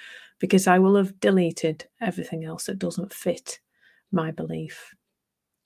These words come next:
of, about my, my fiancé. So when people start to look in this direction,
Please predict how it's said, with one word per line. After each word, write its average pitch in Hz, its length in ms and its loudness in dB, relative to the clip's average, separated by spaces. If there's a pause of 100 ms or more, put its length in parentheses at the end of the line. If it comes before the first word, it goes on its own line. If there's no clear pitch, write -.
(100)
of, 160 180 -8 (100)
about 185 300 -2
my, 160 180 -6 (120)
my 160 200 -2
fiancé. 160 640 -8 (2250)
So 240 200 10
when 294 280 8
people 254 460 6
start 214 600 2
to 202 100 2
look 190 220 0
in 175 100 4
this 175 180 -2
direction, 170 920 -2